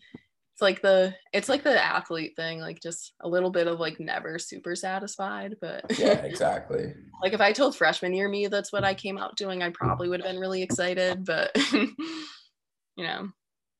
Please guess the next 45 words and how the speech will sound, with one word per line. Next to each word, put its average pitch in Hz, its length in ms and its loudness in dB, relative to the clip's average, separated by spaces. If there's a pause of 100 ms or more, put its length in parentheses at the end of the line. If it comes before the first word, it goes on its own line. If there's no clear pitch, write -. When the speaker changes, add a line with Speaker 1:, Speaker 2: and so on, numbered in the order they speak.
Speaker 2:
Of - 80 -20
course, - 320 -6
Speaker 1:
Yeah. 190 60 -8 (260)
Speaker 2:
of - 60 -20
course. - 280 -14 (300)
Yeah, 101 200 2
I 107 80 0
can't 127 320 -2
say - 240 2
Providence 113 640 4
is 110 140 -6
a 107 80 -2
great, 113 480 2
oh, 120 120 10
yeah, 113 120 10
at 117 60 10
least 127 160 4
in 120 60 0
my 113 160 4
own 120 100 4
experience, 127 440 -2
I 123 100 -2
grew 113 160 4
up 110 100 0
an 110 80 0
hour 110 200 4
from 120 200 -4
Boston 120 580 2 (160)
and - 140 -8
probably 185 240 6
will 175 80 6
Speaker 1:
Yeah. - 40 4
Speaker 2:
end 214 120 2
up - 120 0
moving 226 300 2
there. 135 340 2 (180)
I 120 120 4
can't 127 320 2
say 131 200 2
Providence 127 600 2
is 110 240 -8
something 113 440 0
I 107 260 6
will 107 200 2
miss, 110 400 -4